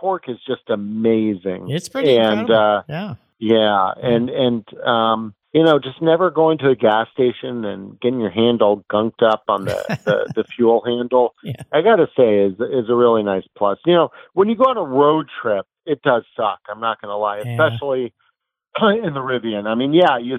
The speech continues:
Speaker 1: stop three, two, three times on your way from Phoenix to California or what,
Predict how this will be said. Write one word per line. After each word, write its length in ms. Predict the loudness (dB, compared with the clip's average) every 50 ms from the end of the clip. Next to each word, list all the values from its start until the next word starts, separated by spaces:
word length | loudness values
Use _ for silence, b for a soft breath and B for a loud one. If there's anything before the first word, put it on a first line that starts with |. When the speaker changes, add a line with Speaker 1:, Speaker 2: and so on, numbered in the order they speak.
| _ _
Speaker 1:
stop 320 | 0 0 2 0 0 -4 _ _ _ -14
three, 520 | -8 -4 -2 0 0 0 0 0 -2 -4 _ -8 -2
two, 120 | 0 0 0 0
three 220 | -2 -2 -2 -2
times 420 | -2 -2 -2 0 0 -2 -2 -2 -4
on 140 | -4 -4 -2
your 80 | -2
way 200 | 0 0 0 0 -2 -2
from 240 | -4 -4 -4 -4 -8 _ _ _ _ _ _ _ _ _ -2
Phoenix 320 | 0 2 2 2 0 0 -4 _ -10 -4
to 420 | 0 2 2 4 2 2 0 -4 -8 -14 -20 _ _ _ _ -20 _ -12 -2 0
California 640 | 0 0 0 -2 -4 -4 -4 -4 -4 -4 -6 -6
or 80 | -4 -4
what, 220 | -2 -4 -4 -2